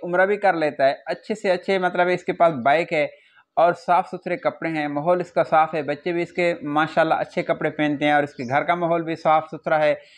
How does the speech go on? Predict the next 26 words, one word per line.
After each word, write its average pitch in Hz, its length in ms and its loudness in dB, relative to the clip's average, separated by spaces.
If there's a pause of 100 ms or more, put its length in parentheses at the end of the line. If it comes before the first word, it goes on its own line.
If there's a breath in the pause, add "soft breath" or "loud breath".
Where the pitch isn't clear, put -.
(340 loud breath)
और 180 160 4
इसकी 196 280 -4 (140)
आमदनी 202 360 -2
जो 185 80 -2
है 170 160 4
वो 175 160 2
महीने 156 340 2
की 147 140 -6
सात 143 300 2
हज़ार 151 280 4
है। 147 100 4 (440 soft breath)
तो 170 40 -2 (160)
अब 175 200 2
पता 220 260 -2
चला 175 320 2 (240)
कि 160 80 -8
हकीकत 160 560 -4
क्या 156 160 4
है 151 160 0 (300)
और 139 180 0
इसका, 147 260 0 (220)
इसके - 180 -10
पीछे 160 260 -2
राज 151 280 4
क्या 156 180 0
था 147 180 0